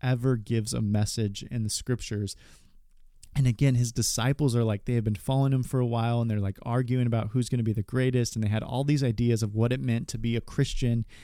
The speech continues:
and to be in Jesus's kingdom and to have Jesus as their king. And they really thought that this was gonna mean, like, more wealth,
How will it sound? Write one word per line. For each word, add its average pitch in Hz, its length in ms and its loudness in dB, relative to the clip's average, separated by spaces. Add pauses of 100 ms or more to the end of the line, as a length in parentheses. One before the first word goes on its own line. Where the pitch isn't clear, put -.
(220)
and 113 100 0
to 117 100 -2
be 120 220 2
in 139 200 4
Jesus's 127 540 0
kingdom 120 640 2
and 113 140 -2
to 110 40 0
have 110 220 0
Jesus 127 400 -2
as 120 140 -6
their 123 100 -2
king. 107 480 -2 (320)
And 113 120 2
they 113 60 6
really 185 400 6
thought 131 320 0
that 107 140 -6
this 131 180 0
was 117 140 0
gonna 123 160 4
mean, 117 200 4
like, 104 200 0
more 120 280 4
wealth, 113 460 0